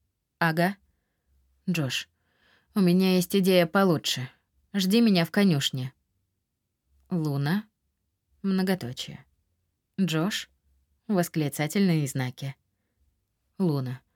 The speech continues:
"Нам не положено находиться там после закрытия". Джош. "Не ты ли говорила мне, что хочешь использовать слово "подросток" в качестве глагола?"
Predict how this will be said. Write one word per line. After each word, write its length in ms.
"Нам 260
не 120
положено 560
находиться 600
там 260
после 380
закрытия". 720
Джош. 460
"Не 200
ты 160
ли 120
говорила 460
мне, 220
что 180
хочешь 340
использовать 560
слово 340
"подросток" 680
в 100
качестве 520
глагола?" 640